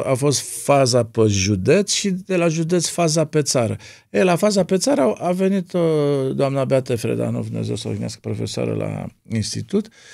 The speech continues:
și încă cineva asistent și a zis, "Bă, băiatul, ia vină încoace, da."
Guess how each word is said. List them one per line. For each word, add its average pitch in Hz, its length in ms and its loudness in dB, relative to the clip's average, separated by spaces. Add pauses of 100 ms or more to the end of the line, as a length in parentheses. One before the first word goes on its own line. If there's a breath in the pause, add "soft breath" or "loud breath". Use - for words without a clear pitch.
(260 soft breath)
și - 180 -4
încă 170 240 0
cineva 139 400 -2
asistent 127 380 -4
și - 100 -6
a 220 80 0
zis, 208 120 -4
"Bă, 214 220 -8
băiatul, 208 360 -4
ia 202 100 -2
vină 143 180 -2
încoace, 113 400 -6
da." 123 200 -6